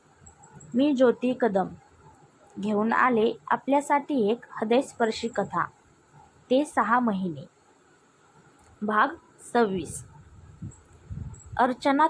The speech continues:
थोडा वेळ तिच्यासोबत बोलून निघून गेली आणि मीरा तिच्या कामाला लागली. थोड्या वेळाने प्रकाश घरी आला,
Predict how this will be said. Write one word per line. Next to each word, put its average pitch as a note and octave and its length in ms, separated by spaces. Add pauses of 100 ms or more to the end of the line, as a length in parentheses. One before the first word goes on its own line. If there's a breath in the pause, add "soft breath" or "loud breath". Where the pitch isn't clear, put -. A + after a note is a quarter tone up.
थोडा B3 260
वेळ B3 240 (100)
तिच्यासोबत B3 680
बोलून A3 360 (100)
निघून A#3 360
गेली G#3+ 320 (680)
आणि A#3 280
मीरा B3 320
तिच्या A#3+ 340
कामाला G#3+ 520
लागली. F3+ 400 (1200)
थोड्या A#3+ 360
वेळाने C4+ 480
प्रकाश A#3+ 560
घरी A3+ 220
आला, F3 340